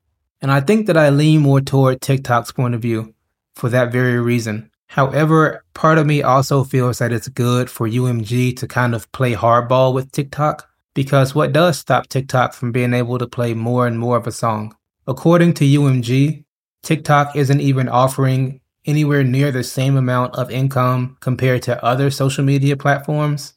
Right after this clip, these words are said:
Since I'm not an insider to either of those companies, I don't know how true that is.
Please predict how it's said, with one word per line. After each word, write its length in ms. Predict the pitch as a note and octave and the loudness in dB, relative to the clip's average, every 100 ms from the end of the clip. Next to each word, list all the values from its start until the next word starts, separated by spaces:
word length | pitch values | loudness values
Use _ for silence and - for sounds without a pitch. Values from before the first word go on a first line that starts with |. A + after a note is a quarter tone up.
| - | -4
Since 200 | C3+ C#3 | 0 2
I'm 180 | D3 | 2
not 280 | D3 D3 C#3+ | 2 0 0
an 160 | C3+ B2 | -4 -2
insider 640 | C3 C3+ C3+ C3 C3+ C3 B2+ | -2 -2 2 2 2 0 -2
to 240 | B2 A2+ | -4 -4
either 260 | - B2+ C3 | -4 -2 0
of 120 | B2+ | 0
those 180 | C3 C3 | -2 -2
companies, 580 | - C#3+ C#3+ C#3 C#3 - | -2 -2 2 2 0 -2
I 80 | - | 0
don't 180 | C3 C3 | 2 2
know 120 | B2 | 0
how 200 | A#2+ B2 | 2 2
true 260 | A#2+ - C3 | 0 0 0
that 180 | A#2+ A2 | 0 0
is. 420 | A#2+ C3+ C#3 | 0 0 -2